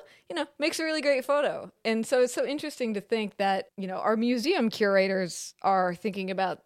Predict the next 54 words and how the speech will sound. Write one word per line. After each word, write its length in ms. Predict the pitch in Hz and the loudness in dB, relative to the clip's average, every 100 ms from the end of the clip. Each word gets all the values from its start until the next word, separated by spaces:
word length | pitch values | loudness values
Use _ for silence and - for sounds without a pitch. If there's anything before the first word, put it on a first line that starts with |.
| _ - | _ -12
how 240 | 190 190 | -4 -2
do 80 | 202 | -2
we 120 | 196 | -4
get 280 | 180 196 190 | -4 -4 -4
people 320 | 208 185 185 | -8 -4 -4
to 120 | 180 - | -4 -8
come 220 | 208 185 | -6 -4
here 160 | 185 | -4
to 80 | 185 | -4
wanna 260 | 190 185 175 | -6 -6 -6
take 280 | 185 - - | -8 -10 -10
good 180 | 180 | -12
photos. 560 | 170 165 - - - - - - - - | -10 -12 -10 -12 -14 -18 -20 -20 -20 -8
And 120 | 226 | -2
then, 240 | 233 233 233 | 0 0 2
like, 200 | 220 214 | 0 0
the 60 | |
mural 400 | 233 220 262 262 | 0 2 6 4
thing, 480 | 247 214 190 185 185 - - | 4 0 -2 -4 -8 -12 -8
I 60 | 196 | -6
mean, 220 | 202 208 | -4 -4
we 100 | 202 | -4
see 180 | - 233 | -4 0
that 180 | 196 | 2
everywhere. 360 | 190 196 180 185 | 2 0 0 0
I 80 | 180 | 2
know 200 | 208 226 | 6 6
I 60 | 214 | 6
mentioned 360 | 208 196 185 | 4 0 0
that 140 | 190 185 | 0 0
on 100 | 185 | -2
the 60 | |
show 400 | 170 - 202 185 180 | -4 0 2 2 0
where 380 | 185 180 180 - | 0 -2 -4 -4
we 180 | 208 | -2
had 100 | 226 | 0
a 40 | 190 | 0
bakery. 460 | 170 214 214 190 180 | 2 2 0 -4 -2
There's 180 | 185 | -4
a 60 | 185 | -4
bakery 380 | 180 196 208 196 | -2 -2 -2 -2
not 240 | 180 175 | -2 -4
very 220 | - 180 | -2 -2
far 300 | 175 - 220 233 | -2 0 2 0
from 160 | 196 | -4
where 100 | 190 | -2
I 80 | 180 | -2
live 400 | 180 196 185 170 _ - - _ _ _ | 0 2 2 0 _ -20 -20 _ _ _
that 340 | 180 214 196 - | 0 2 2 0
was 220 | 202 202 | -2 2
just 240 | 233 233 | 2 2
a 80 | 214 | 0
white 400 | 180 202 247 196 | 2 0 0 2
building. 540 | 208 214 220 269 302 | 4 6 6 4 2